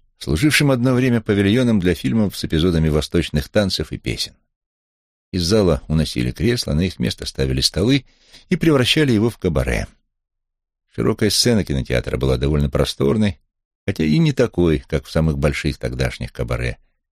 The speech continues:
в Максиме или в казино Чакыл, расположенном в Яникапы. В стамбульских кабаре, приспособленных к местным условиям,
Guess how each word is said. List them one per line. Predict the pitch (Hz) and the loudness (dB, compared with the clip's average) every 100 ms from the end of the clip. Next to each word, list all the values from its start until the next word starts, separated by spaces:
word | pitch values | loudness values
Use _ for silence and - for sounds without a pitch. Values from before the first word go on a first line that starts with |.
| _ | _
в | 64 | -4
Максиме | 64 - - - 80 - _ _ _ _ | -4 -4 0 2 2 -2 _ _ _ _
или | 73 | -4
в | 67 | -4
казино | - 67 69 | -2 0 0
Чакыл, | - - - 58 - - _ _ _ _ - | 0 -4 -4 -6 -8 -14 _ _ _ _ -8
расположенном | 65 - 65 67 65 64 58 - - | -6 -4 -2 -2 -2 -2 -4 -8 -10
в | |
Яникапы. | 64 64 60 62 - 57 - _ _ _ _ _ _ _ _ _ _ | -6 -4 -6 -6 -6 -8 -12 _ _ _ _ _ _ _ _ _ _
В | - | -4
стамбульских | 107 160 165 - 123 | 0 0 0 -2 -2
кабаре, | 123 117 135 151 - _ - | 2 2 2 2 0 _ -14
приспособленных | - - - 82 85 80 | -12 -6 -2 2 2 2
к | - | 0
местным | 87 - 78 | 0 0 -2
условиям, | 76 - 67 82 67 | 0 0 0 0 -2